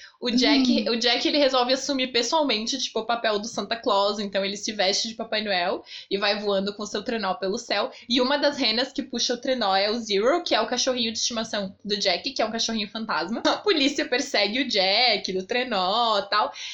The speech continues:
Speaker 1: Dá tudo muito errado, mas como no, todos os finais de filme, né? Todos não, mas quase todos os finais de filme. As
Speaker 2: La La
Speaker 1: coisas
Speaker 2: Land
Speaker 1: se,
Speaker 2: shakes.
Speaker 1: se, se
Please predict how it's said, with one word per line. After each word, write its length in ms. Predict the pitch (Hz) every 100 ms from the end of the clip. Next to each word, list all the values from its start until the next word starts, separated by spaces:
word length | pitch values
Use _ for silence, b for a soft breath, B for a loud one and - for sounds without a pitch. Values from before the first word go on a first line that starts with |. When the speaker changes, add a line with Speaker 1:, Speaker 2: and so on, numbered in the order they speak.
| B -
Speaker 1:
Dá 120 | -
tudo 260 | 494 523 523
muito 180 | 523 523
errado, 500 | 359 262 262 349 339
mas 300 | 277 320 -
como 240 | 277 254
no, 120 | 311 - _ -
todos 300 | 254 254 -
os 140 | -
finais 380 | 302 226 220 233
de 60 | 254
filme, 300 | 220 208 247
né? 80 | 220
Todos 280 | - 302 294
não, 160 | 220
mas 140 | 220 -
quase 260 | 226 220
todos 260 | 220 208 214
os 60 |
finais 240 | - 208 208
de 40 | 226
filme. 140 | 233 _ B B
As 120 | -
Speaker 2:
La 60 | 214
La 40 | 214
Speaker 1:
coisas 200 | 220 214 214
Speaker 2:
Land 180 | 226 247
Speaker 1:
se, 60 | -
Speaker 2:
shakes. 440 | - 175 - -
Speaker 1:
se, 520 | - 359 269 277 - _
se 420 | - 339 -